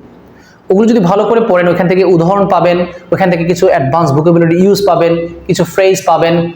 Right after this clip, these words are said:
তারপর হচ্ছে এগুলো যদি রিডিং রেগুলার কাজ করেন দেখবেন আপনার প্রনাউন্সিয়েশনও ঠিক হচ্ছে।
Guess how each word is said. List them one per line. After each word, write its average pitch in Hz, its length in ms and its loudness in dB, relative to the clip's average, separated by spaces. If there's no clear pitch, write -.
তারপর 170 220 -2
হচ্ছে 175 180 -2
এগুলো 190 160 2
যদি 185 180 2
রিডিং 175 540 2
রেগুলার 175 300 0
কাজ 190 220 -2
করেন 208 180 -2
দেখবেন 185 240 0
আপনার 170 200 -6
প্রনাউন্সিয়েশনও 208 500 0
ঠিক 165 180 -2
হচ্ছে। 139 240 -4